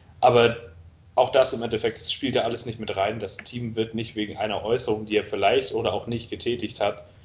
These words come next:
verkauft werden. Auch wenn es die Spieler selbstverständlich stört, der Großteil des Kaders sind Afroamerikaner,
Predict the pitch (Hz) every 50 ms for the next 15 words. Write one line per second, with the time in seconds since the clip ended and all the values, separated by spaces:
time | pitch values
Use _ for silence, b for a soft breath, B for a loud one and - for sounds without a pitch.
0 | B B B - 110 - - 107 107 110 110 - 98 92 92 90 120 127 - 127
1 | 127 123 120 - 120 110 - - 147 131 120 107 117 117 113 - - 123 - 127
2 | 117 113 110 107 - - - 123 123 120 113 107 98 110 120 - - 107 104 101
3 | - - - 113 110 107 107 - - 113 110 110 - - 113 113 - - 101 104
4 | 107 107 107 107 104 - - 113 110 117 117 117 -